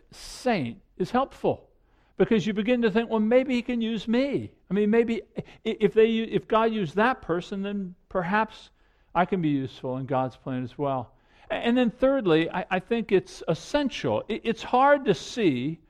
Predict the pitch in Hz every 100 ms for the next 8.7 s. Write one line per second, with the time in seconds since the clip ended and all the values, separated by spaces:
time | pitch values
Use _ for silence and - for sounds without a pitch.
0 | _ _ _ _ - 151 180 139 160 185
1 | 262 277 - 185 139 202 196 170 - 202
2 | 190 127 - 208 190 254 - 254 - 170
3 | 151 175 190 190 180 160 151 143 - 127
4 | 120 110 - _ _ - 233 226 226 233
5 | 269 302 - - 185 185 190 _ - 147
6 | 156 - 240 233 - 160 135 117 156 -
7 | _ _ _ _ 160 143 202 196 202 -
8 | - - 247 - 120 120 127